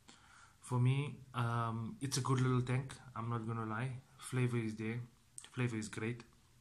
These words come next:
Not the best of flavors. Um, Oh, I wouldn't say flavor is great. I would say flavor is on average.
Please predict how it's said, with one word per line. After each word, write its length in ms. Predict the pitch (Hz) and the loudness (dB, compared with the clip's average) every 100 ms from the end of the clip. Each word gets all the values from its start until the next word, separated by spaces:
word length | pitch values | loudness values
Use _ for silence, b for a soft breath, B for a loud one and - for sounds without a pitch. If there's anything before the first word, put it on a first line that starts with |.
| - _ _ _ _ - 120 | -20 _ _ _ _ -6 2
Not 180 | 120 | 2
the 60 | 117 | 2
best 360 | 104 117 117 117 | 0 0 0 -4
of 80 | |
flavors. 460 | - 113 110 127 123 B B B B B B - | -4 -6 -4 -4 -6 B B B B B B -6
Um, 880 | 117 113 110 110 110 107 104 101 95 - - - - - - - 120 | -4 -4 -4 -4 -4 -4 -8 -12 -14 -16 -20 -20 -20 -20 -20 -18 -8
Oh, 380 | 123 123 120 113 | -2 0 0 0
I 60 | |
wouldn't 260 | 123 131 127 | 2 2 2
say 120 | 131 | -2
flavor 320 | 127 123 117 | 0 0 0
is 100 | 113 | -2
great. 340 | 107 113 127 127 | -2 -2 0 0
I 80 | |
would 220 | 117 110 110 | 0 -2 -4
say 260 | 120 113 | -4 -4
flavor 440 | 110 - 120 117 113 | -6 -6 -4 -2 -4
is 580 | - 107 107 110 104 - | -6 -4 -2 -2 -4 -8
on 220 | 110 113 107 | -4 -4 -4
average. 400 | 104 - - | -6 -10 -12